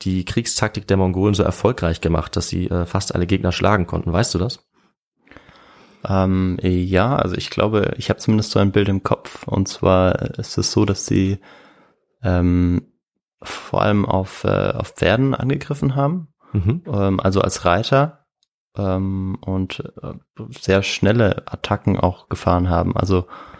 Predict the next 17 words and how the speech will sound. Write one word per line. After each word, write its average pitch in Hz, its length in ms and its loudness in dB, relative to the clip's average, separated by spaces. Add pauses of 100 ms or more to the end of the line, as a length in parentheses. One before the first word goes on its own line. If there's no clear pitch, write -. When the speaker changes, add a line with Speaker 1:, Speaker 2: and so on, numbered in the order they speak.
(540)
Speaker 2:
das - 180 -4
ist 95 100 0
so 95 80 0
ein 95 80 -2
bisschen 95 240 0
das 92 180 -2
Bild, 104 240 0
das 95 100 0
ich - 160 -2
im 92 140 2
Kopf - 320 -4
hab. 104 180 0
Das 98 180 -6
ist, - 220 -6
äh, 110 100 -4
sehr, 95 440 4
Speaker 1:
Aha. 107 140 0